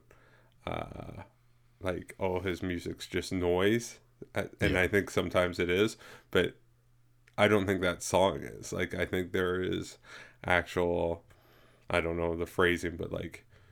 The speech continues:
Speaker 1: rhythm and things going on where it's not just, like, random or seemingly random notes.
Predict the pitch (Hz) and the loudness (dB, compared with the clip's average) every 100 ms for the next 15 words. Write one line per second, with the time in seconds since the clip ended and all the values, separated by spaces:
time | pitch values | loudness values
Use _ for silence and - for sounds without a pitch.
0 | - - _ _ 101 104 98 101 98 90 | -20 -20 _ _ 8 8 10 8 6 4
1 | 90 85 90 104 95 92 85 95 95 92 | 2 -2 2 4 6 4 0 2 4 4
2 | 92 87 87 87 85 82 92 87 85 92 | 4 4 2 2 0 0 -2 -2 -2 -8
3 | - 90 90 87 87 87 82 87 90 87 | -6 -6 -6 -2 0 2 0 -2 -2 -8
4 | - - _ 90 - - 95 90 85 85 | -12 -20 _ -4 -2 0 2 2 -2 -2
5 | 85 85 - 87 82 82 85 87 85 87 | -4 -6 -4 -2 -2 -4 -6 -4 -2 -4
6 | 90 - | -8 -16